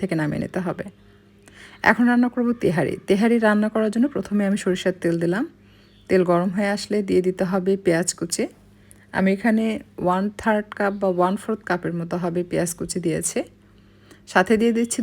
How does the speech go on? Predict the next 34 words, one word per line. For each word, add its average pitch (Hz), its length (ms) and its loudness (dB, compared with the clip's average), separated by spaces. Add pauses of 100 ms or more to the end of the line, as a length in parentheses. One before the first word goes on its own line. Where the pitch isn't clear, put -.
দুটো 202 240 0
কাঁচা 196 300 0
মরিচ, 175 280 -2 (120)
মাঝখান 202 380 -2
থেকে 202 140 -4 (100)
অবশ্যই 180 380 -4
ভেঙে 180 280 0
দিবেন। 170 220 0 (680)
সেই 233 180 6
সাথে 285 260 2
দিয়ে 262 180 4
দিলাম 254 220 2 (160)
এক 190 140 2
টুকরা 196 240 0 (100)
দালচিনি 175 440 2
এবং 214 100 -2 (120)
তিনটি 190 240 -2 (100)
সাদা 160 320 0
এলাচ, - 200 -8 (180)
দিয়ে 262 200 2
এটাকে 214 280 -6
কিছুক্ষণ 196 400 -4
ভেজে 185 240 2
নিতে 151 220 -6
হবে। - 180 -8 (1120)
বেশ 208 180 -2
কিছুক্ষণ 240 360 0 (100)
ভাজার 240 320 2
পর 233 100 4 (100)
অ্যাড - 160 4 (100)
করতে 214 260 -4
হবে 220 180 0 (160)
আদা 180 160 4
রসুন 214 220 -2